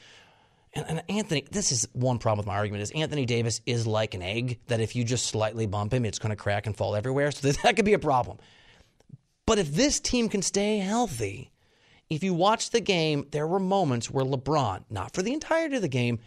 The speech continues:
conjured two thousand sixteen LeBron James. There were defensive efforts. He had a huge three, which, by the way, he's not a great statistical three-point shooter, but he actually, in crunch time,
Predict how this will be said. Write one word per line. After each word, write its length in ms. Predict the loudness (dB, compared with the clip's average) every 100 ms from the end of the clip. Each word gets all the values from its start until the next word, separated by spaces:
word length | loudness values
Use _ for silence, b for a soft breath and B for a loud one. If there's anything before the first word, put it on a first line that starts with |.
| b b -12
conjured 540 | -2 -2 0 0 -2
two 160 | -4 -2
thousand 340 | 0 0 -2
sixteen 440 | -4 -6 -6 -4 -4
LeBron 280 | -4 -6
James. 280 | -6 -10 -14 b b b
There 140 | 0
were 80 | 2
defensive 480 | 0 0 -2 -2 -2
efforts. 320 | -2 -4 -14 B B
He 140 | 2
had 80 | 4
a 40 | 2
huge 580 | -2 0 0 2 0
three, 240 | 0 0 0
which, 120 | 6
by 100 | 6
the 60 | 6
way, 60 |
he's 100 | 4
not 120 | 2
a 40 | 2
great 420 | -2 -2 -2 -2
statistical 560 | -8 -6 -4 -4 -4 -4
three-point 360 | -2 -2 -2
shooter, 280 | 0 -2 -4 B B B B
but 100 | 4
he 120 | 4 6
actually, 400 | 4 4 2 2
in 100 | 0
crunch 360 | -2 0 0
time, 420 | -4 -8 -10 -16